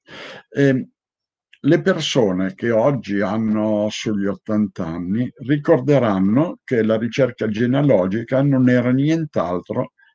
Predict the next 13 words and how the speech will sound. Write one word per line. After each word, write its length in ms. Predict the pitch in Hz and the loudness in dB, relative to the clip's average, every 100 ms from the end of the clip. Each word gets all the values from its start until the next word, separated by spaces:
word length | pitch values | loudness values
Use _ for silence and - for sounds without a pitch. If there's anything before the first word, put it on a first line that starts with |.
| _ | _
per 160 | 110 | -6
coloro 520 | 98 117 117 127 110 95 | 0 2 4 4 4 -2
che 320 | 110 104 85 - _ _ 117 | -2 -2 -2 -14 _ _ -4
avevano 680 | 107 139 131 123 120 120 117 | 2 2 2 2 2 2 4
una 260 | 151 139 | 4 6
mentalità 720 | 123 120 110 113 113 107 127 123 | 4 2 0 -2 -2 0 0 0
che 140 | 127 | -2
gli 100 | 95 | -2
permetteva 680 | 104 95 104 98 - 110 110 | -4 -4 -4 -4 -4 -2 0
la 160 | 104 | 0
realizzazione 1080 | 101 107 104 107 90 95 - 113 117 120 107 | 0 0 0 -2 -2 -8 -6 -4 0 2 2
dell'albero 600 | 95 95 101 107 98 101 | 0 -2 0 -2 -2 -4
genealogico 1040 | 95 95 98 92 98 110 110 113 - 104 | -2 -2 0 0 0 -2 -2 -6 -4 -4